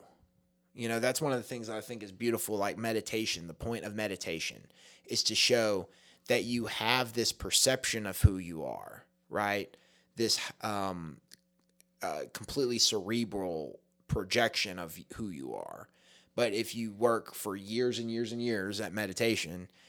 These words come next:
you can get behind that and, and get to this deeper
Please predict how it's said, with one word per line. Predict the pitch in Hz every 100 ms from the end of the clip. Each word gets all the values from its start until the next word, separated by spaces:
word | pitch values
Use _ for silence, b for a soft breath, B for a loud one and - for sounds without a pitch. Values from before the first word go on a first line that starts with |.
| b
you | 120
can | 117 113 107 107
get | 113 107
behind | - 117 123 107 80
that | - - - _ _ _ _ -
and, | 120 110 101 110
and | 107
get | 110 -
to | 101
this | 92 95
deeper | 101 117 120 110 82